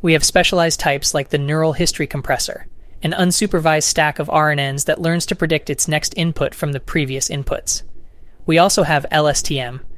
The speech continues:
a deep learning system that avoids the vanishing gradient problem,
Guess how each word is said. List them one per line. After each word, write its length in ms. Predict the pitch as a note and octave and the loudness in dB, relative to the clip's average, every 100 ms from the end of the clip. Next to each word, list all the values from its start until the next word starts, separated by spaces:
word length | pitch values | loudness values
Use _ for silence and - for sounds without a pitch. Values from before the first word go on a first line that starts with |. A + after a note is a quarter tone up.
| - | -6
a 80 | - | -2
deep 280 | C#3+ F#3 G3 | 0 0 0
learning 280 | E3 D#3 D3 | 0 0 -2
system 380 | D3+ - C3+ C3 | -2 -2 -4 -2
that 160 | C#3+ | -2
avoids 440 | C#3 D3+ D#3 D#3 - | 0 2 2 2 0
the 100 | C3+ | -2
vanishing 420 | C#3 C3+ - D#3 | -2 -2 -2 -2
gradient 400 | D3 C#3+ C#3 - | -2 -2 -4 -6
problem, 480 | C#3+ B2+ B2+ B2+ | -4 -4 -6 -10